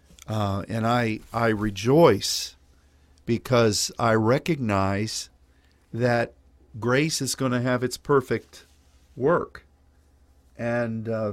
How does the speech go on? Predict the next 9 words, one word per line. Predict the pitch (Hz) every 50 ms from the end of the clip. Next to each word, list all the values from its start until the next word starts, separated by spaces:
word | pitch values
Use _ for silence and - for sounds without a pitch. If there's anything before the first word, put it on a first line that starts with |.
| - - _
to | - 139 127
the | 127 131
glory | 120 131 135 147 151 160 156 123 107 107
of | 101 95 -
his | 113 101 -
grace, | - - 131 131 151 135 101 92 - - - - - - -
we | - 107 110 110 110 107 104 101 98 - _
continually | - 120 113 107 - - 135 131 127 120 113 107 104 104 101 98
acclaim. | - - - 131 135 143 127 101 85 82 98